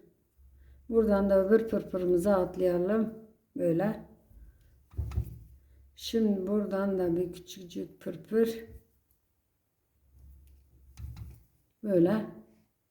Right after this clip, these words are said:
İki tane küçük tepede tohum gibi. Şimdi buradan üçüncü zü-, e, pırpırıma ipimi bağlayayım. Böyle.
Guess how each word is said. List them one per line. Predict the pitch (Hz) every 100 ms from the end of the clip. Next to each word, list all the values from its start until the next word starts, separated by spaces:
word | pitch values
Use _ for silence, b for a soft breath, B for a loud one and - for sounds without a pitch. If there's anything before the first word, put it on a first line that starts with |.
| _ _ _ _ _ _
İki | 208
tane | - 180 190 196 - - 277
küçük | - - - 214 - _ -
tepede | 202 202 165 160 208 202
tohum | - 196 196 190
gibi. | 165 165 165 - - - _ _ _ _ _ _ _ _ _
Şimdi | - 240 214 202
buradan | 240 233 214 233 226 196 - - - _ _ _
üçüncü | 247 233 190 180 175
zü-, | 180 175 220 220
e, | 196 185 190 185
pırpırıma | - 233 220 175 180 196 185
ipimi | 220 220 175 175 175 175
bağlayayım. | 214 214 180 156 202 - - _ _ _ _ _ _ _ _ _ _ _ _ _ -
Böyle. | 175 151 170 202